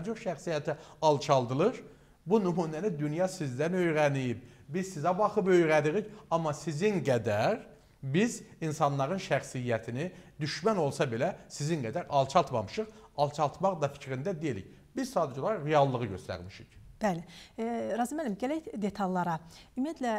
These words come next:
Speaker 2: e, belə bir məlumat var ki, tərəflər arasında detallar o qədər də açıqlanmır, amma Ermənistan mətbuatında müəyyən bir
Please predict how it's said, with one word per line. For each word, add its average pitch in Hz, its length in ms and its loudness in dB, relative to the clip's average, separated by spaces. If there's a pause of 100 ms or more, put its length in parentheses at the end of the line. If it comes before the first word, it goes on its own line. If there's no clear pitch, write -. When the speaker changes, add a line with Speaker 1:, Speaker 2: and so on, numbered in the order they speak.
Speaker 2:
e, 214 40 -2 (200)
belə 214 240 0
bir 202 80 -2
məlumat 185 460 0
var 165 180 -4
ki, 220 160 -6
tərəflər 190 380 -2
arasında 175 420 -4
detallar 175 380 -4
o - 20 -8
qədər 175 240 -4
də 202 60 -2
açıqlanmır, 180 580 -4
amma 233 300 -2 (340)
Ermənistan 226 480 0
mətbuatında 202 540 -4
müəyyən 196 480 0
bir 214 160 -6